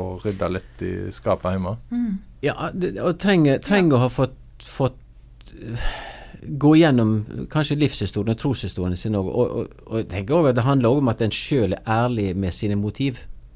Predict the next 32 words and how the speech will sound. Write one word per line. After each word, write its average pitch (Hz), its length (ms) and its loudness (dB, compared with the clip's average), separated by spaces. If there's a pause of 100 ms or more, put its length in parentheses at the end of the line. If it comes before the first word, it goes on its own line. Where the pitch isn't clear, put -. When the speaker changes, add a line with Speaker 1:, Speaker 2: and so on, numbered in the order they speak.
(760)
Speaker 2:
Å - 80 -8
Speaker 3:
Altså, 190 80 0
Speaker 2:
vite 220 340 0
hvem 185 200 -4
en 165 80 -6
selv - 280 0
Speaker 3:
ja, 190 120 -2
Speaker 2:
er, 220 180 -10
Speaker 3:
ja. 131 140 -4 (160)
Speaker 2:
rett 151 180 -12
og 156 60 -10
slett. 113 340 -8
Speaker 3:
Mm, - 360 -20
det - 80 -12
er - 80 -12
det, - 140 -14 (280)
ja. 214 60 -4
Speaker 2:
Mm. 190 120 -6 (500)
Speaker 1:
Mona 180 300 6 (100)
og 156 240 6
Eivind 147 460 2
Sætre, 147 560 2
de 131 120 2
jobber 127 260 6
som 113 280 0
sjelesørgere 101 840 2 (220)
i 123 220 4
Misjonssambandet, 139 680 2 (260)
som 190 240 2
er 190 40 4
Norges 180 440 4
største - 580 -4